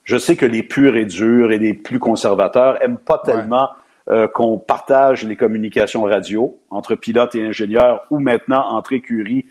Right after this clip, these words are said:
Speaker 1: et direction de course.
Speaker 2: Direction de
Speaker 1: Mais,
Speaker 2: course, ouais.
Speaker 1: mais je pense personnellement que ça ajoute énormément, euh, au, euh, à la qualité de, de, à la qualité du reportage télévisuel.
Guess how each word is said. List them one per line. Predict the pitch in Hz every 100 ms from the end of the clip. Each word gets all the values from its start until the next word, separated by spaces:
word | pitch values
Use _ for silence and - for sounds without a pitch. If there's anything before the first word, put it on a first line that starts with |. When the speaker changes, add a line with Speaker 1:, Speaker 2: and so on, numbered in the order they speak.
| _
Speaker 1:
et | -
direction | 107 107 113 110 104
de | 87
course. | 127 147 -
Speaker 2:
Direction | 95 90 95
de | 90
Speaker 1:
Mais, | 110
Speaker 2:
course, | 110
ouais. | 107
Speaker 1:
mais | 120
je | 123
pense | 120 156 156
personnellement | - 143 147 120 98 101 131 143 _ _ _
que | 110
ça | - 107
ajoute | 98 117 120
énormément, | 101 104 98 95 92 107 107
euh, | 90 90 85 87 -
au, | 90 90 90
euh, | 87 - - - 101 _ _ _ _ - -
à | 117
la | 117
qualité | - - 175 127 123 165 170 170
de, | 98 104 104
de, | 98 101 98 98 - - -
à | 117
la | 120
qualité | 175 139 196
du | 135
reportage | 117 110 110 - 120
télévisuel. | - 95 87 87 92 87